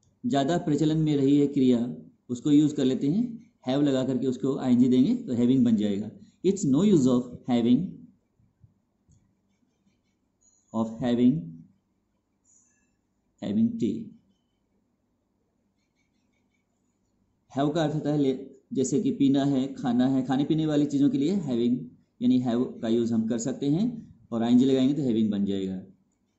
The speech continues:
पी रहा यानी पी रहे, ये इसकी हिंदी बन जाती है, लेकिन यहाँ जेरन के रूप में है ये।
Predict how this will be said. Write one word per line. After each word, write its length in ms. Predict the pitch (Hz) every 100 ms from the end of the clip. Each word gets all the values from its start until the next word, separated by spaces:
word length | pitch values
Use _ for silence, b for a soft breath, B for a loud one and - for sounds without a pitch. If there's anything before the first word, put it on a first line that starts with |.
| -
पी 140 | 127
रहा 220 | 120 113 101 -
यानी 160 | - 123
पी 200 | - 120
रहे, 260 | 107 107 101 - - 110
ये 120 | 110 104 -
इसकी 180 | - 110
हिंदी 180 | 101
बन 120 | 107 113
जाती 180 | 135
है, 60 | 202
लेकिन 200 | 135 156
यहाँ 160 | 151 160
जेरन 260 | 123 123 123
के 80 | 127
रूप 200 | 110 110
में 80 |
है 120 | 107 107
ये। 300 | 117 190